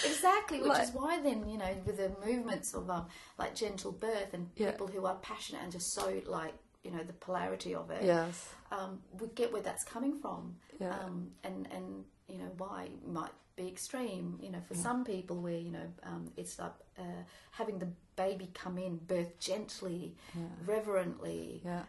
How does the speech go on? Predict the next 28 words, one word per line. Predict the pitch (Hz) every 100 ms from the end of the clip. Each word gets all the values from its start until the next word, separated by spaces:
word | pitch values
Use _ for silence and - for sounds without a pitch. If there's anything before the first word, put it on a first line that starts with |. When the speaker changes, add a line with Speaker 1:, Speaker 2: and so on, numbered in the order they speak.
| -
Speaker 2:
you | 190
know, | 180 214
with | 226 180
all | 196
the | 190
kind | 190 196 180
of | 175
ritualistic | 190 - 196 185 170 - - - -
stuff | - 190 202
around | 226 247 226 214 185
it | 180 180 185
and, | 190
Speaker 1:
Mm-hmm. | 196 202
Speaker 2:
you | -
know, | 170 170
whether | 175 170
it's | - -
other | 175
cultures | 170 220 220 - 170 165
or, | 156 -
or | 160
whatever | 165 185 180
Speaker 1:
Yeah. | 180
Speaker 2:
the | 175
woman | 175 175 170
wants | 165 -
to | 175 175
have, | - 254 220 -